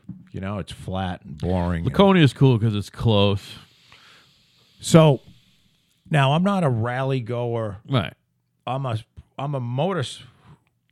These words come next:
Speaker 2: You're a
Speaker 1: Well, I
Speaker 2: motorcycle enthusiast.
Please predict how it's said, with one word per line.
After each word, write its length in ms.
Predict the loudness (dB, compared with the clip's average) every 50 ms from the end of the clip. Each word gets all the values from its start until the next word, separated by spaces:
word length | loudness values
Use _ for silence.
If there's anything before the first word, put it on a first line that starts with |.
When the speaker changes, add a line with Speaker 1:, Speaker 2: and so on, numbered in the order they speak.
| _ _ _ _ _ _ _ _ -4
Speaker 2:
You're 100 | -2 0
a 40 | 4
Speaker 1:
Well, 100 | 6 8
I 20 | 8
Speaker 2:
motorcycle 600 | 8 8 6 4 4 4 4 4 2 2 2 0
enthusiast. 880 | 0 2 2 2 4 4 4 4 4 4 4 4 4 4 2 -2 -10